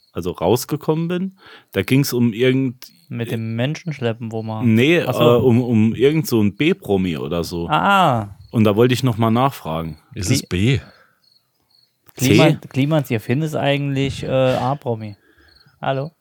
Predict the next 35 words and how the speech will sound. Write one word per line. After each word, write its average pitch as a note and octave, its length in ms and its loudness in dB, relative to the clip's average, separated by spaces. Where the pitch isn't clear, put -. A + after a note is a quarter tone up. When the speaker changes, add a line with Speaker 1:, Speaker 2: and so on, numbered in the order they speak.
Speaker 1:
Also G#2+ 200 -2
ich A#2 200 -4
kenn D3+ 220 0
ihn B2 180 0
ja, F2+ 340 -4
aber F#2+ 400 -6
ich - 300 -14
weiß F#2+ 340 -10
nicht, G#2+ 380 -4
um A2 260 -4
Speaker 2:
Was A#2 140 0
er B2 80 2
Speaker 1:
was A2+ 80 2
es C3 140 4
Speaker 2:
macht. - 80 -10
Speaker 1:
da E2+ 100 -4
ging. G#2 440 -6
Speaker 2:
Hey. A#2+ 280 4
Speaker 1:
Nee, G#2+ 60 -4
um A2 120 -2
was A#2 180 0
es - 60 -12
da G#2 120 -4
ging. B2+ 240 -2
Das F#2 180 -8
ist A2 140 -8
Speaker 2:
Fi- B2+ 140 -2
Speaker 1:
nicht C#3 80 -2
so A2 100 -4
meine F#2 400 -6
Bubble, A#2+ 360 2
wie G#2 140 -4
ihr F#2 120 -6
immer F2+ 200 -8
sagt. - 400 -14